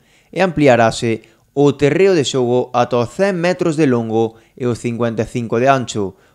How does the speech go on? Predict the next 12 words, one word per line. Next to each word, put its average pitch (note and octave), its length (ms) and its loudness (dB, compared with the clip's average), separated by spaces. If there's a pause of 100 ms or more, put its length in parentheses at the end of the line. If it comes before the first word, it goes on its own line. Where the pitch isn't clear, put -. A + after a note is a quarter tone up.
(120)
con C3+ 160 -2
metro F3+ 320 0
e C#3 80 -2
medio C3+ 240 0
de D3 80 2
bandas C#3+ 240 0
laterais A#2 640 0 (240)
e C3 160 0
dous F#3+ 400 2
metros A2+ 400 -4
nos A#2+ 160 -4
fondos. A#2 640 -2